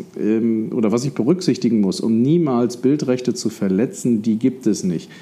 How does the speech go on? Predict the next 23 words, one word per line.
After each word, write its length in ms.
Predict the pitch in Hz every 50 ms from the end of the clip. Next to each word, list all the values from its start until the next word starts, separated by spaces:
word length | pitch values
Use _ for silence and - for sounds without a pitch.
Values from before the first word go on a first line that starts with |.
| - - - - - - -
Ähm, 640 | 107 107 110 110 110 113 113 110 107 - - 90 98
so 100 | 95 98
leid's 320 | 90 78 - 135 - -
mir 140 | 139 127 117
tut, 280 | - - 127 135 127 -
man 160 | 120 110 113
muss 140 | 120 131 117
sich 180 | - 120 - -
wirklich 300 | 131 131 - 139 - -
genau 320 | - 110 110 107 117 127
angucken, 540 | 123 127 127 120 - - 127 - 127 123 113
was 160 | 98 - - -
ist 220 | - - - -
das 160 | 143 135 131
für 120 | - - 135
eine 100 | 131 123
konkrete, 560 | 120 - 131 123 120 - 123 123 123 120 123 120 120
äh, 800 | 120 123 131 - - 73 76 110 117 113 113 110 110 117 - -
Creative 340 | - 123 113 110 127 117
Commons 400 | - - 123 123 123 120 113 117
Lizenz, 520 | - 117 107 - - 117 113 113 113 113 - - - - - - -
welche 260 | 110 113 120 120 -
F-, 200 | - - - -